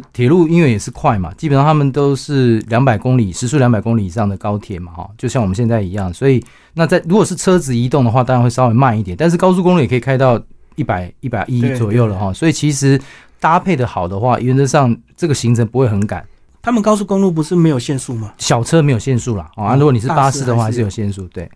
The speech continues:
Speaker 2: 嗯，嗯。好，那接下来我们就照这个，这个地图稍微跟我们讲一下，这个照着你的地图玩就好啦。
Speaker 1: 我，我们其实可以这样讲啊，如果严格讲起来的话，德国的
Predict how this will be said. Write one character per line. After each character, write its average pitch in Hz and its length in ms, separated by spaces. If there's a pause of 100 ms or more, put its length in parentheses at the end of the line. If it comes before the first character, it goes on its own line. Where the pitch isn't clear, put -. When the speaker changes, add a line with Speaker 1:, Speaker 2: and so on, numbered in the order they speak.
(120)
Speaker 2:
嗯， 135 380
嗯。 110 140 (220)
好， 143 140
那 165 100
接 175 140
下 185 120
来 170 40
我 139 60
们 131 100
就 151 160
照 151 260
这 135 140
个， 131 200
这 - 140
个 147 80
地 151 160
图 123 160
稍 139 180
微 131 60
跟 131 140
我 - 20
们 120 80
讲 117 220
一 - 20
下， 123 200
这 135 120
个 123 160 (140)
照 220 160
着 180 100
你 147 120
的 147 60
地 175 200
图 151 140
玩 131 140
就 156 100
好 123 160
啦。 110 200 (200)
Speaker 1:
我， 202 180
我 151 120
们 196 140
其 180 160
实 180 100
可 185 80
以 175 80
这 185 60
样 160 100
讲 113 200
啊， 101 80
如 151 160
果 135 280
严 147 200
格 156 120
讲 147 220
起 123 80
来 107 80
的 107 80
话， 127 140
德 123 240
国 113 340 (160)
的 110 400